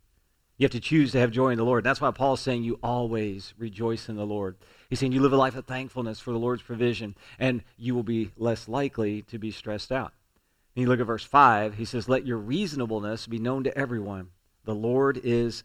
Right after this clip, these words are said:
at hand." So he's saying, "Hey, be reasonable. Be reasonable in this situation." Some of your, some of your translations will say, "Be gentle."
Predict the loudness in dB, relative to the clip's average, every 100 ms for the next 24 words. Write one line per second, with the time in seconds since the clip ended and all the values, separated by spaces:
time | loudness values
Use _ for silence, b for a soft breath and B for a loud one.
0 | -6 -4 -4 -6 -6 -10 _ _ _ _
1 | _ _ _ -2 2 0 2 -2 -4 _
2 | _ _ _ _ -12 -4 2 2 2 -4
3 | -6 -16 _ _ _ _ _ _ _ _
4 | -2 4 4 4 4 6 6 4 0 -2
5 | 2 0 0 -4 -2 0 0 -2 -4 0
6 | 0 0 -2 2 2 2 -4 -6 0 0
7 | 2 0 -2 -4 -2 -2 -4 -16